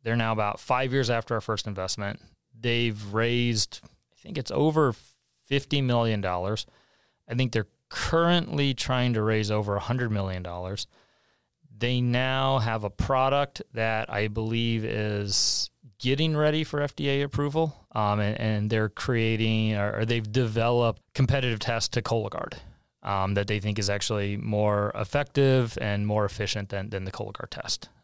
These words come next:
But only recently have they really jumped up in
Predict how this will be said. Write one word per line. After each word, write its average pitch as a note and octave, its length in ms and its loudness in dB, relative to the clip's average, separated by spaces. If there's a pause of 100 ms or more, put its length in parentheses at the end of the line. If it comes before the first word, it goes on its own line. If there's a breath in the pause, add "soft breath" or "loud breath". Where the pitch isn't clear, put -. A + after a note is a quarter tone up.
(220)
But B2+ 160 2
only D3+ 280 4
recently B2 1000 2
have B2 240 -4
they A2+ 140 2
really A2+ 380 2
jumped G#2+ 520 -2
up A#2 300 0 (260)
in G#2+ 420 0